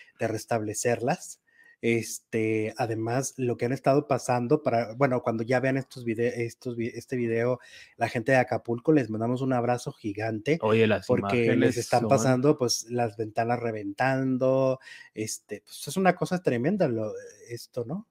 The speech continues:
Speaker 2: Eh, sí, pues, es un
Speaker 1: Mm.
Speaker 2: desastre. Los hoteles, muchos, las imágenes que se ven son de, de, de destrucción total en algunos lugares, no en todos. Pero
Speaker 1: ¿Te acuerdas que nosotros fuimos en septiembre del año,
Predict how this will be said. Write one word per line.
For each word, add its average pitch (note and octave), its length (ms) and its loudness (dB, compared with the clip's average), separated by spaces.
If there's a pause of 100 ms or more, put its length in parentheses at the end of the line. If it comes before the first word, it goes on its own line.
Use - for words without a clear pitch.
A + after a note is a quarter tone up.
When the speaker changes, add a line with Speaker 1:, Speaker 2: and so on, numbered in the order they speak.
Speaker 2:
Eh, B2 400 10
sí, A#2 380 2
pues, A#2 180 -4
es A2+ 140 -6
un A#2+ 60 2
Speaker 1:
Mm. A#2+ 40 2
Speaker 2:
desastre. G#2+ 560 0
Los G#2 220 -2
hoteles, A#2 580 2
muchos, B2 320 0
las A2+ 320 6
imágenes A#2 480 8
que B2 100 4
se A2+ 140 -2
ven A#2 220 2
son A#2 240 -2
de, B2 300 4
de, G#2+ 200 -2
de F#2+ 160 -8
destrucción G#2 800 -14
total G2+ 380 -6
en G2+ 100 -10
algunos A2 320 -4
lugares, F#2+ 380 -4
no F#2+ 100 -8
en F2 60 -12
todos. - 380 -14 (720)
Pero A2+ 280 4
Speaker 1:
¿Te E3+ 60 8
acuerdas G#3 240 8
que D3+ 180 8
nosotros D3+ 400 4
fuimos E3+ 280 4
en C#3 120 2
septiembre B2+ 600 4
del A#2+ 200 4
año, B2+ 460 0